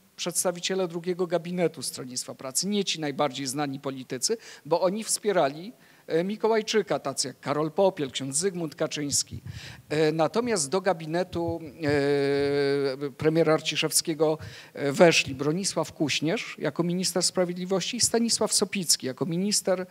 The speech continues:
odbudowy administracji publicznej. No i mamy dwóch fachowców bezpartyjnych w tym rządzie. To jest, e, hrabia Adam Tarnowski, minister spraw zagranicznych, i Marian Kukiel, generał Marian Kukiel, jako, podkreślam, nie minister konstytucyjny, tylko kierownik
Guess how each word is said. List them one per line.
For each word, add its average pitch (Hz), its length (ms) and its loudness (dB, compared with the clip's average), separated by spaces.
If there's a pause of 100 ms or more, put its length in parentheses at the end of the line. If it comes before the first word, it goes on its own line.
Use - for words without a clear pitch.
(280)
odbudowy 160 480 4
administracji 139 680 0
publicznej. 147 500 -6
No 269 120 10
i 214 160 -2
mamy 208 260 2
dwóch 180 260 -6
fachowców 180 580 -2
bezpartyjnych 135 880 -2
w - 60 -16
tym 160 160 -4
rządzie. 151 500 2 (340)
To 180 80 2
jest, - 300 4
e, 156 240 2
hrabia 160 360 6
Adam 143 260 4
Tarnowski, 143 760 0
minister 147 480 -4
spraw 135 260 -2
zagranicznych, 123 800 -4 (460)
i 247 280 0 (420)
Marian 165 580 4
Kukiel, 147 420 -4
generał 160 380 2
Marian 143 360 0
Kukiel, 160 480 -4
jako, 156 420 2
podkreślam, 147 720 -4
nie 165 180 0
minister 131 720 -6
konstytucyjny, 131 800 -8
tylko - 220 -6
kierownik 156 1120 0